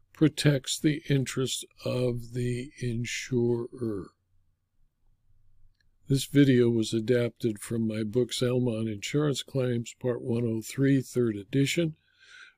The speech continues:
which is available as a Kindle book and a paperback from Amazon dot com. If you found this video interesting or useful to you or your colleagues, please pass it on. It's free.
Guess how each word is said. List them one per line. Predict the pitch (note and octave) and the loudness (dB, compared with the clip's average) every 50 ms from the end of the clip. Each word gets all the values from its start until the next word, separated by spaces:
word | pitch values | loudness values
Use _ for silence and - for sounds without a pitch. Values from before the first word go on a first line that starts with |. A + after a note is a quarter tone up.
| _ - | _ -2
which | D3 C3 C3 - C#3+ | 2 2 2 4 2
is | C#3 C3 C#3 | 2 4 4
available | C#3+ C#3 D3 D3+ D3+ D#3 D3+ D3+ D3 C#3+ D3 D3 D3 | 4 6 8 8 10 10 10 8 8 8 8 8 6
as | C3+ B2+ | 6 6
a | C#3+ C3+ | 2 2
Kindle | - - D#3+ D#3 D3 D3 D3 | 2 4 4 6 6 6 4
book | C3+ C#3 C#3+ C#3 C#3 C3+ - - | 4 6 4 4 4 2 0 0
and | C#3 C3 C3 | 0 2 2
a | B2+ A#2+ | 0 -2
paperback | - - C#3+ C3+ B2+ B2+ B2+ A#2+ A#2+ C3 B2 B2 A#2+ - | 2 2 2 2 4 4 2 4 6 4 4 4 2 -2
from | - - B2+ B2+ - _ - | -4 -4 -4 -4 -4 _ -4
Amazon | - C3+ B2 B2 B2 A2 A2 A#2+ A#2+ A#2 A2 G#2+ | -2 0 0 0 -2 -2 -2 -4 -4 -4 -6 -6
dot | G#2 A2+ A2 A2 G#2 - _ | -6 -6 -4 -4 -6 -8 _
com. | - - - A2+ G#2+ D2+ - - - _ _ _ _ _ _ _ _ _ _ _ _ _ - | -18 -8 -6 -6 -6 -6 -8 -14 -20 _ _ _ _ _ _ _ _ _ _ _ _ _ 0
If | - C3+ C3 C#3 | 2 2 4 8
you | D3+ C#3+ | 6 6
found | B2+ - D#3 E3 E3+ F3 F3 F3 | 6 8 8 8 10 10 8 8
this | F3 E3+ D#3+ D3 | 8 8 6 6
video | D#3+ D3+ D#3+ E3 E3 E3 E3 D#3+ D3+ D3+ D3 C#3+ | 6 8 10 10 10 10 10 8 8 8 6 2
interesting | D3+ D#3 D#3+ E3 D#3 - - E3 D3+ C3+ - - D#3+ D3 D3 | 2 4 4 4 4 6 8 8 8 8 6 4 4 6 6
or | C#3+ C3+ C3+ | 6 6 6
useful | C3+ C#3 D3+ D#3+ D#3 - - - D#3+ D3 C#3+ - | 6 6 8 8 6 6 4 4 4 4 4 4
to | - C3 | 2 0
you | B2+ B2+ B2+ C3+ D3 D3+ D#3+ D#3+ D#3+ D#3 | 0 2 4 6 8 8 10 10 8 8
or | D3+ C#3+ C3+ B2+ | 6 4 2 2
your | A2+ G#2+ A2 - - | 0 -2 -8 -10 -12
colleagues, | - - D#3 D#3+ E3+ F3 F#3+ F#3+ F3 - - | -2 2 4 6 6 6 6 4 4 0 -10
please | _ - F#3 D#3+ C3+ - | _ 4 4 4 4 4
pass | - C#3 C3 B2+ A#2 - C#3+ | 2 2 4 4 2 2 0
it | C3+ B2+ | 0 0
on. | C3+ C#3+ D3+ D3+ C3+ | 0 -2 -2 -2 -4
It's | A#2+ - - | -4 -6 -8
free. | - - - D#3+ E3 E3+ F#3 F#3 E3+ | -8 0 4 6 8 8 8 6 2